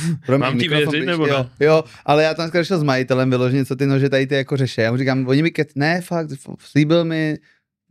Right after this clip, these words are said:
Speaker 2: čestně, že jsou opravdu z mamuta dělaný ty, ty, takže já mám rád tady ty story zatím.
Speaker 1: Děkuju moc.
Speaker 2: Takovýhle, jo, nemáš zač.
Speaker 1: Děkuju. Děkuju. Tak já mám rád, že se večer uvidíme na křtu, ale aspoň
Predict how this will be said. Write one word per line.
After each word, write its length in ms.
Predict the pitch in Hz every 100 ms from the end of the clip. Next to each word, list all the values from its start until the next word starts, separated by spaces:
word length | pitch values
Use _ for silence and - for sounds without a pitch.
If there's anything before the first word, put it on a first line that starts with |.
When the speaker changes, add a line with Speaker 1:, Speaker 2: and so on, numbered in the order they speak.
| 123
Speaker 2:
čestně, 520 | - 147 - 147 143 139
že 120 | 127
jsou 180 | 147 131
opravdu 300 | 117 123 123
z 40 |
mamuta 340 | 123 120 120 107
dělaný 320 | 110 107 110
ty, 120 | 117
ty, 120 | 113
takže 200 | 110 117
já 80 | 113
mám 180 | 113 110
rád 180 | 110 107
tady 160 | 117
ty 100 | 120
story 340 | - - 110 113
zatím. 380 | 110 120 117 120 _ -
Speaker 1:
Děkuju 260 | 113 113 120
moc. 160 | 107 -
Speaker 2:
Takovýhle, 240 | 131 120
jo, 160 | 117 131
nemáš 280 | 131 120 120
zač. 160 | 117
Speaker 1:
Děkuju. 280 | 113 117 101 - _ 180 175 -
Děkuju. 460 | 113 113 117 92 98 _ _ _ _ -
Tak 160 | 135
já 140 | 139 139
mám 160 | 151
rád, 240 | 147 143 147
že 120 | 139
se 120 | 139
večer 280 | 139 131 147
uvidíme 400 | 139 139 139 147
na 140 | 123
křtu, 500 | 123 - - 147 156 156
ale 180 | 123 131
aspoň 420 | 135 - 131 127